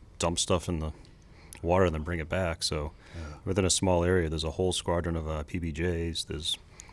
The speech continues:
Speaker 1: probably about f-, um, fifty S B D Dauntlesses, Corsairs, Wildcats, Hellcats, um,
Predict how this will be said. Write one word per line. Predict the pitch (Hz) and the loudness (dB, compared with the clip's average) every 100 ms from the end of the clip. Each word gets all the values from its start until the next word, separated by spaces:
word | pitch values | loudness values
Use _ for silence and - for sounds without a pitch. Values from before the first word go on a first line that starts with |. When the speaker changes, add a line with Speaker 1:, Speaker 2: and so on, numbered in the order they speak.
| - - | -20 -6
Speaker 1:
probably | 98 85 | -2 0
about | 73 | -2
f-, | - - - - | -8 -16 -16 -10
um, | 71 73 85 - - | -8 -8 -10 -14 -14
fifty | - 95 - 90 85 82 - - - - | -6 -4 -2 -4 -4 -6 -12 -20 -20 -12
S | 104 85 | -4 -2
B | - 80 | 0 -2
D | 85 82 - - | -4 -4 -8 -4
Dauntlesses, | 87 73 85 - 82 78 - - - - - | -2 -2 -4 -4 -6 -6 -10 -16 -20 -20 -18
Corsairs, | - 90 82 85 85 82 80 - - - - | -4 0 0 -2 -2 -2 2 2 2 -6 -10
Wildcats, | 80 82 82 - 82 - | -2 0 0 -2 -4 -2
Hellcats, | 87 87 87 82 78 - - - - - - - - - - | -4 -2 -2 -2 -4 -6 -8 -12 -20 -20 -20 -20 -20 -14 -10
um, | 78 78 73 73 | -8 -8 -8 -12